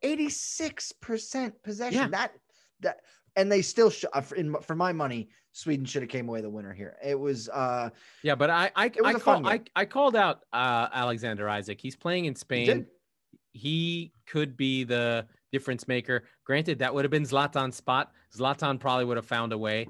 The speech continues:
Speaker 2: or been yelling at his teammates. But, you know, the, the nice thing about the European Championships is there's a lot of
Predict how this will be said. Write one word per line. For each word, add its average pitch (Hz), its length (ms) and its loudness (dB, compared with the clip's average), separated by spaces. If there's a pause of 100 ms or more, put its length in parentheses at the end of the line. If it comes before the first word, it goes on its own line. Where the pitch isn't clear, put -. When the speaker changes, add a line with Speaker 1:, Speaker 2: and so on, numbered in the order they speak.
(180)
Speaker 2:
or 123 100 -2
been 113 200 -4
yelling 117 340 0
at 107 100 -2
his 104 140 -8
teammates. 107 480 -6 (360)
But, 190 240 2
you 196 120 4
know, 185 160 2 (340)
the, 185 220 2
the 180 240 0
nice 247 380 2
thing 156 360 0
about 123 480 0
the 117 80 -4
European 110 560 -2
Championships 107 920 -8
is 104 540 -6 (1200)
there's 175 240 0
a 185 80 2
lot 147 540 0 (160)
of 131 240 -2